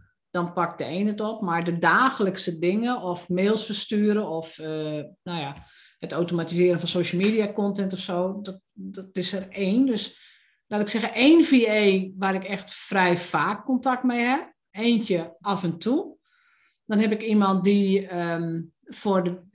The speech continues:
websitebeveiliging, webhosting, maar ja, dat is niet echt team, dus gewoon dat huur je in en daar betaal je dan weer voor. Ehm, ik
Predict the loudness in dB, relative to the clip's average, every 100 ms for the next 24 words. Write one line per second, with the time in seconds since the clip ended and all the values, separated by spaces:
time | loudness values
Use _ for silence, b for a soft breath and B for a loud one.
0 | -4 0 0 2 2 4 2 -2 0 2
1 | 0 -2 -4 -4 -4 -2 -2 -2 -4 -4
2 | -6 -6 -8 -6 -6 -6 -10 -2 2 2
3 | 0 -4 -6 -6 -6 0 2 2 0 -2
4 | -2 -2 -4 -6 -8 -6 -4 -4 -4 -6
5 | -8 -6 -6 -8 _ _ _ _ _ _
6 | _ _ _ -2 0 0 -2 -6 -8 -4